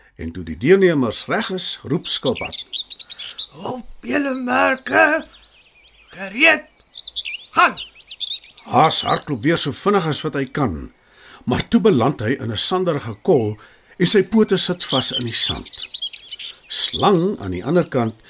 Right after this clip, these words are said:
Speaker 1: seil gemaklik oor die sand verby Haas en hy steek die wenstreep eerste oor.
Speaker 2: "Jy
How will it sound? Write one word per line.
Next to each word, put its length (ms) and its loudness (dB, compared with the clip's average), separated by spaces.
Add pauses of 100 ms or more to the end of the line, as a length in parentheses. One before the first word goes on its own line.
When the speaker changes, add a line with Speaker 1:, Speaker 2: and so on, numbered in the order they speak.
(140)
Speaker 1:
seil 360 0
gemaklik 840 0
oor 100 -6
die 220 -4
sand 440 -8
verby 360 -4
Haas 540 -6 (420)
en 200 6
hy 100 4
steek 320 0
die 120 -6
wenstreep 640 -4
eerste 440 -6
oor. 240 -12 (960)
Speaker 2:
"Jy 320 2